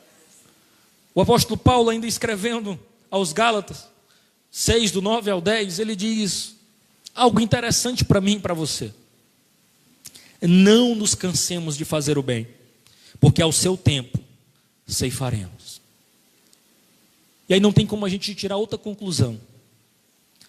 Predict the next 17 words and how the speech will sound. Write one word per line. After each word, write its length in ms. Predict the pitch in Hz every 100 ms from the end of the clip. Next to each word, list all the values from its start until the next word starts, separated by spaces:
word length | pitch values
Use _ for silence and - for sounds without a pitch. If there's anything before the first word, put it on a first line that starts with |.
| _
Tem 160 | 175 180
hora 220 | 180 185
que 100 | 180
fazer 380 | 170 180 151 170
o 40 |
bem 200 | 147 151
cansa. 420 | 165 147 120 - - - _ _ _ _ _ _ _ _ _ _ _ _ _ _ _ _ _ _ _ _ _ _ _ _ _ _ _ _ -
Você 180 | 117 139
dar 180 | 139
amor, 380 | 147 139 175 226 - - _ _ _ -
recebe 380 | 139 - 127 127
patada. 420 | 135 - 101 104 _ _ _ _ _ _ _ -
Você 160 | - 135
trata 280 | 151 151 147
bem, 400 | 147 160 175 - - _ _ _
recebe 380 | - - 127 120
patada. 420 | 131 - 107 98